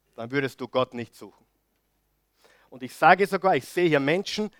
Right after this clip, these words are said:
die wären nicht hier in diesem Raum heute, wären sie nicht am, zum, ans Ende gekommen.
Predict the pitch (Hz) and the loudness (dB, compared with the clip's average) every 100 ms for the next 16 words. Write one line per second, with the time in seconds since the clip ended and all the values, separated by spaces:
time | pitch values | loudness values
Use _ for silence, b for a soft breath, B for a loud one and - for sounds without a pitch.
0 | b 151 135 151 143 139 143 156 226 - | b -4 6 6 6 4 2 2 0 -2
1 | - _ 185 202 208 180 165 180 160 175 | -18 _ 2 4 4 0 -6 -8 2 2
2 | 170 165 _ _ _ _ 120 120 147 147 | 2 -2 _ _ _ _ -4 6 6 6
3 | 131 117 113 - 123 127 - _ _ _ | 4 0 -2 0 -2 -2 -20 _ _ _
4 | _ 104 127 151 156 143 147 - _ 113 | _ 0 2 2 0 -2 -2 -4 _ -8
5 | 131 _ - 147 123 120 - 160 147 127 | -8 _ -10 -8 -8 -8 -6 -2 -2 -2
6 | 107 - - - 110 | -6 -8 -18 -14 -16